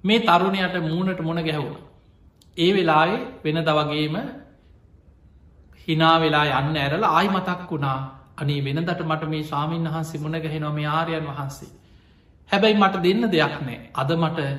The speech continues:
රොටී කෑල්ලක් තියෙනවා. මේක පූජා කරගත්තොත්" කියලා අර හරක් ටික දැන් යනවා. ආපහු ඈ හැරිලා ආවා.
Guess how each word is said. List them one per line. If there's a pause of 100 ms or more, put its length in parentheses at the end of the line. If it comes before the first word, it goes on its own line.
(1000)
රොටී
කෑල්ලක්
තියෙනවා. (1500)
මේක
පූජා
කරගත්තොත්" (1600)
කියලා
අර
හරක්
ටික
දැන්
යනවා.
ආපහු (400)
ඈ
හැරිලා
ආවා.